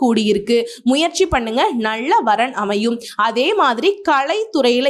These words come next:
இருக்கவங்க, சினிமா, நாடகம், சின்னத்திரை, ஆடல், பாடல், இந்த மாதிரி துறைகள்ல இருக்கிறவங்களுக்கு உங்களுடைய தொழில்ல மிகுந்த அக்கறையோடு செயல்படுவீங்க.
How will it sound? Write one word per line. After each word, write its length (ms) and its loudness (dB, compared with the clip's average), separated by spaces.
இருக்கவங்க, 560 0
சினிமா, 680 2
நாடகம், 640 0
சின்னத்திரை, 760 0
ஆடல், 520 0
பாடல், 420 0
இந்த 360 4
மாதிரி 500 0
துறைகள்ல 520 0
இருக்கிறவங்களுக்கு 640 -2
உங்களுடைய 760 0
தொழில்ல 460 2
மிகுந்த 560 0
அக்கறையோடு 800 0
செயல்படுவீங்க. 840 0